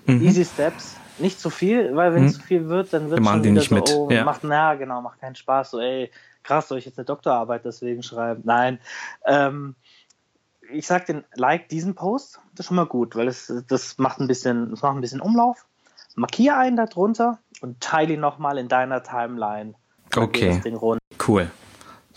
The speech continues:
Speaker 1: Gut, Gewinnspiele ziehen immer noch, haben
Speaker 2: Immer
Speaker 1: immer
Speaker 2: noch,
Speaker 1: gezogen
Speaker 2: immer noch.
Speaker 1: und ziehen jetzt
Speaker 2: Wahnsinn.
Speaker 1: auch in den neuen Medien. Ja. Cool.
Speaker 2: Ähm,
Speaker 1: Sehr gut.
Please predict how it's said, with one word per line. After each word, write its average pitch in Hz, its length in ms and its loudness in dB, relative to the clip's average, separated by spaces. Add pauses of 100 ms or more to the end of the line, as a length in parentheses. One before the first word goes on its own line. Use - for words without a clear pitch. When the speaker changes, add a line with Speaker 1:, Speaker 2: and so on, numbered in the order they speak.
(320)
Speaker 1:
Gut, 123 280 4
Gewinnspiele 127 720 4
ziehen 123 360 4
immer 117 240 4
noch, 98 380 0
haben 117 280 0
Speaker 2:
Immer 101 200 8
Speaker 1:
immer 123 40 2
Speaker 2:
noch, 120 140 4
Speaker 1:
gezogen 131 260 2
Speaker 2:
immer 123 100 0
noch. 123 100 -2
Speaker 1:
und 110 120 0
ziehen 127 300 2
jetzt 110 180 2
Speaker 2:
Wahnsinn. 113 60 -4
Speaker 1:
auch 110 200 0
in 110 120 -2
den 101 120 -2
neuen 95 220 -4
Medien. 92 440 -4
Ja. 104 180 -2 (960)
Cool. 320 240 6 (680)
Speaker 2:
Ähm, 160 180 6
Speaker 1:
Sehr 156 220 4
gut. 101 420 0